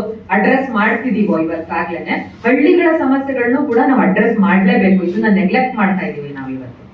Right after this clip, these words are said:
ನಾವೆಲ್ಲ ಕೇಂದ್ರಿತವಾಗಿರೋ, ನಗರ ಕೇಂದ್ರಿತವಾದ ನಮ್ಮ ಯೋಚನೆಗಳೆಲ್ಲವೂ, ನಮ್ಮ ಅಭಿವೃದ್ಧಿ ಯೋಜನೆಗಳಿರ್ಬೋದು, ನಮ್ಮ ಚಿಂತನೆಗಳಿರ್ಬೋದು, ಎಲ್ಲವೂ ನಡೆಯೋದು ಅಭಿವೃದ್ಧಿ, ಇದು ನಗರ ಕೇಂದ್ರಿತವಾಗಿ ಮಾತ್ರನೇ ಹೊರತು ಹಳ್ಳಿಗಳನ್ನ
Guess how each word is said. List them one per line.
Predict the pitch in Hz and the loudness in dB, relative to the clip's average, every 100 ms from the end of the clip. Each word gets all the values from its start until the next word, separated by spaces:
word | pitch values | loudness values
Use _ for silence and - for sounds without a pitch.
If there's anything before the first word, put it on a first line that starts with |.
| - - - - - 170 | -20 -20 -20 -20 -20 -4
ನಾವೆಲ್ಲ | 175 185 254 254 190 180 - 151 - 214 | 2 4 4 4 0 -2 -6 -10 -8 0
ಕೇಂದ್ರಿತವಾಗಿರೋ, | 214 233 - 220 214 196 | 2 2 0 -2 -2 0
ನಗರ | 269 190 - 254 | 0 0 0 0
ಕೇಂದ್ರಿತವಾದ | 226 214 208 208 | -2 -2 -2 -2
ನಮ್ಮ | 196 196 180 | 0 -2 -2
ಯೋಚನೆಗಳೆಲ್ಲವೂ, | 165 170 175 - 151 165 214 220 202 - - - - - - | -4 -6 -8 -8 -8 -2 0 0 -2 -8 -16 -20 -20 -20 -12
ನಮ್ಮ | 185 196 190 | 2 4 6
ಅಭಿವೃದ್ಧಿ | 220 220 226 220 | 4 4 2 2
ಯೋಜನೆಗಳಿರ್ಬೋದು, | 208 208 220 214 214 202 196 214 220 240 | 2 4 2 2 0 0 2 2 2 0
ನಮ್ಮ | 226 190 185 180 - - - - | 0 0 0 -2 -6 -14 -18 -2
ಚಿಂತನೆಗಳಿರ್ಬೋದು, | 226 220 226 233 220 214 202 220 214 254 | 0 0 0 0 2 2 4 4 4 4
ಎಲ್ಲವೂ | 247 160 180 226 285 311 311 | 2 0 2 4 4 4 2
ನಡೆಯೋದು | 262 254 254 359 | 2 2 2 2
ಅಭಿವೃದ್ಧಿ, | - 190 226 214 202 196 | 0 2 2 2 2 2
ಇದು | 180 180 | 2 2
ನಗರ | 180 - 196 208 247 254 | 0 -4 0 2 2 0
ಕೇಂದ್ರಿತವಾಗಿ | 226 208 202 196 190 | 0 2 4 4 2
ಮಾತ್ರನೇ | 175 175 185 180 | 0 -4 -6 -4
ಹೊರತು | 175 160 - 269 | -4 -6 -4 -2
ಹಳ್ಳಿಗಳನ್ನ | 196 190 277 285 254 - - 196 190 180 | 2 4 4 4 0 -4 0 4 4 4